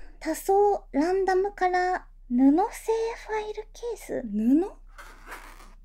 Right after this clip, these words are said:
え、全然布じゃないんだけど。布からこんな音しないよね。<laughs> 八百四十円です。まあ、ちょっと百円ショ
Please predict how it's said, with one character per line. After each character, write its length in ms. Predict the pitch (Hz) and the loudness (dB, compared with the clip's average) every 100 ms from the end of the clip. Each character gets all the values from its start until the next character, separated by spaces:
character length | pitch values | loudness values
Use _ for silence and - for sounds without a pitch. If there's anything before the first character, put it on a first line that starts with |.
| - | -4
え、 60 | 240 | 2
全 200 | 285 330 | 4 4
然 160 | 339 | 8
布 220 | 277 285 330 | 10 10 6
じ 60 | |
ゃ 20 | 370 | 2
な 60 | |
い 60 | 339 | 4
ん 60 | |
だ 60 | 240 | 2
け 100 | 233 | 0
ど。 140 | 233 - - - - - - - - - - - 359 - - - | -12 -14 -20 -20 -20 -20 -20 -20 -20 -16 -12 -12 -12 -16 -10 0
布 240 | 247 311 | 2 2
か 100 | 349 | 0
ら 80 | 349 | -4
こ 140 | - | 2
ん 80 | 311 | 2
な 60 | 320 | 2
音 140 | 339 | 0
し 120 | 262 | 0
な 80 | 262 | 0
い 80 | 240 | 0
よ 60 | |
ね。 180 | 208 254 - - - - - - - - | -4 -10 -12 -18 -18 -20 -20 -20 -20 -20
<laughs> 1000 | - - - - - - - - - - - | -16 -12 -10 -12 -16 -20 -20 -20 -20 -20 -6
八 160 | 320 - - | -6 -6 -4
百 240 | 392 392 453 - - | -4 -2 -4 -4 0
四 340 | 277 302 330 | 2 4 4
十 300 | 294 339 277 | 2 2 2
円 240 | 226 220 - - - - - - - - - - | 0 -6 -12 -20 -20 -20 -20 -20 -20 -20 -18 -10
で 140 | 214 | -10
す。 440 | - - - - - - | -10 -16 -18 -20 -16 -10
ま 80 | |
あ、 40 | 254 | -4
ち 100 | 539 | -2
ょ 20 | |
っ 40 | |
と 60 | 480 | -2
百 280 | - 277 427 | -4 -6 -6
円 80 | 539 | -12
シ 60 | |
ョ 40 | - | -12